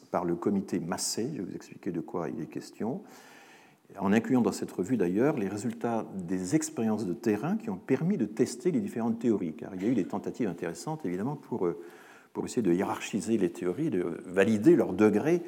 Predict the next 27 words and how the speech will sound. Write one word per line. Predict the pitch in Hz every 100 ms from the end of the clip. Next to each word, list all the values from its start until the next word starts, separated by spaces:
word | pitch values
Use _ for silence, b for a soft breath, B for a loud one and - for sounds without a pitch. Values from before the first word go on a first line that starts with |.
| B B B B B B -
leur | 90 -
capacité | 139 127 110 104 - 151
à |
prédire | - - 113 139 113
la | 92
réalité. | 90 87 85 - 76 - - - _ _ b b b b b
Après | 107 - 123
quoi, | - 151 185 202
j'analyserai | 123 120 117 117 110 131
les | 98
théories | - 107 160 196
qui |
ont | 104
surgi | 98 - 117 113 175
depuis | 143 104 104 120 - 175
le | 104
comité | 104 90 85 95
Massey, | 98 - 82
parce | -
que | -
le | 80
comité | 80 78 82
Massey, | 76 113
c'est | - 87
les | 80
années | 82
quatre-vingt-dix, | - - 78 80 107 190 -